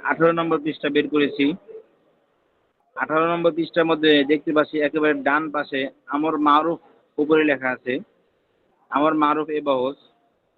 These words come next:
এরপরে আমর মাজহুল একটি বহস, সাকিলা মারুফ একটি বহস, খফিফে মা-, সাকিলা মাজহুল একটি বহস, খফিফে মারুফ একটি বহস, খফিফে মাজহুল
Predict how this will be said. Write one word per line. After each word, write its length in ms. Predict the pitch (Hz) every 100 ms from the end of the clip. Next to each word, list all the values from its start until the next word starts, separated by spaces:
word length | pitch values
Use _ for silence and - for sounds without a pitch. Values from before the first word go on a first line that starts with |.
| _ _ _ _ _
এরপরে 280 | 139 151 156 143
আমর 160 | 160 156
মাজহুল 340 | 151 143 151 160 147
একটি 180 | 135 - 147
বহস, 240 | 135 131 139 _ _ _ _ _ -
সাকিলা 320 | 135 156 156 151
মারুফ 240 | 151 151 147
একটি 160 | - 143
বহস, 200 | 131 139 -
খফিফে 320 | 143 139 147 147
মা-, 160 | 139 - 120 120 _ _ _ _
সাকিলা 280 | 127 151 151 147
মাজহুল 320 | 147 147 165 151
একটি 160 | - 151
বহস, 260 | 143 139 165 _ _ _ - _ _ _ _
খফিফে 360 | 147 156 170 156
মারুফ 280 | 147 151 160 151
একটি 140 | - 160
বহস, 200 | 160 175 - _ _
খফিফে 320 | - 139 151 151
মাজহুল 340 | 143 139 160